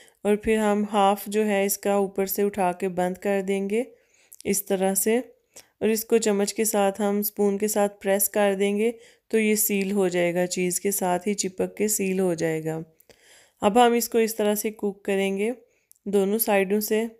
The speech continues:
हल्का सा ऊपर से प्रेस भी करेंगे ताकि चीज़ इसके साथ चिपक जाए और ये प्रेस हो जाए,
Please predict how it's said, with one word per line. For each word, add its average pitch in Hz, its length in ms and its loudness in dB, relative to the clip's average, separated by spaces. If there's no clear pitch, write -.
हल्का 202 360 0
सा 208 140 -2
ऊपर 208 200 -2
से 214 160 -4
प्रेस 190 400 0
भी 214 100 -2
करेंगे 202 520 -2
ताकि 190 320 -2
चीज़ 190 320 -4
इसके 202 260 -4
साथ 185 300 -2
चिपक 196 380 -6
जाए 202 240 0
और 196 60 0
ये 190 160 0
प्रेस 185 380 -2
हो 208 140 0
जाए, 196 340 -2